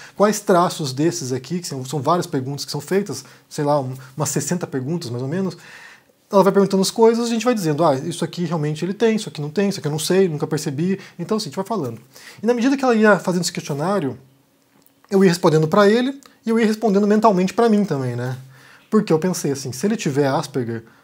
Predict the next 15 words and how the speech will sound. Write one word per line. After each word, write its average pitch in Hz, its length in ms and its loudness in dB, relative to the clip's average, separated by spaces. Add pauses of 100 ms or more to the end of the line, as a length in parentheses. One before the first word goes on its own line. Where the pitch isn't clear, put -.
(600)
eu 208 120 8
tenho 170 200 4
também. 139 320 0 (420)
Eu 170 80 0
tenho 175 180 4
também 175 320 0
e 196 60 4
é 180 40 2
muito 185 300 0
mais 151 160 2
acentuado 143 380 -2
do 143 120 -8
que - 100 -4
o 185 40 -2
dele. 120 320 -4